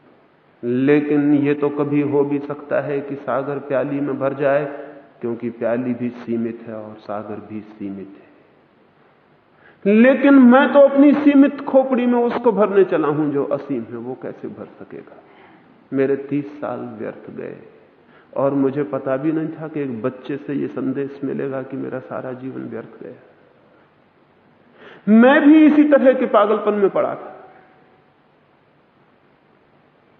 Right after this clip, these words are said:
लेकिन उसी क्षण जैसे उसकी जिंदगी और से और हो गई, वो नाचता हुआ वापस लौट गया।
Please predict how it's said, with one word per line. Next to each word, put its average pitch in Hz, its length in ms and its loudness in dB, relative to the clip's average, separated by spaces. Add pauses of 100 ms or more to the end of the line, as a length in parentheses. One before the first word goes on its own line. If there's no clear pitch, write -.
(1040)
लेकिन 123 760 -4
उसी 131 280 -8
क्षण 127 380 -8
जैसे 127 340 -8
उसकी 123 300 -10
जिंदगी 127 460 -8
और 131 320 -6
से 135 160 -10
और 127 260 -4
हो 131 160 -6
गई, 127 180 -8 (1040)
वो 131 80 -4
नाचता 131 420 -4
हुआ 127 260 -8
वापस - 520 -12
लौट - 260 -12
गया। - 280 -20